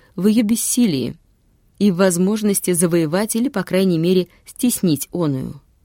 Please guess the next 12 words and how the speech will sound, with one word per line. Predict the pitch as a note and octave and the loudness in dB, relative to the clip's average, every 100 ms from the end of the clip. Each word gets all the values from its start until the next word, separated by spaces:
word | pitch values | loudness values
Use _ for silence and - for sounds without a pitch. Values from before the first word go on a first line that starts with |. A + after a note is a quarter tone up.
| _ _ _ _ | _ _ _ _
Опасаясь | D3+ D3+ D#3+ - E3 D#3 D3 | -10 -6 -6 -2 -2 -2 -2
быть | D3+ D3 | -4 -4
жертвой | C#3+ E3+ D3 D3 | -2 -2 -2 -4
их | C#3 | -4
измены | D3 C3+ D#3 G3+ F3+ | -4 -2 -2 0 -2
и | C#3 | -2
гнева | C3+ E3+ F3+ | -2 -2 0
Иоаннова, | D#3+ D3+ D3+ D3+ F3+ F#3+ G3 - _ _ _ | -2 -2 -2 0 0 0 -2 -6 _ _ _
Магнус, | F#3+ F3 D3 E3+ G#3 | 0 2 0 -2 -4
хотя | - E3 G#3+ | -4 -2 0
и | |
невинный, | E3+ D3+ C#3+ F#3 G3+ A3 | 0 0 0 0 0 -2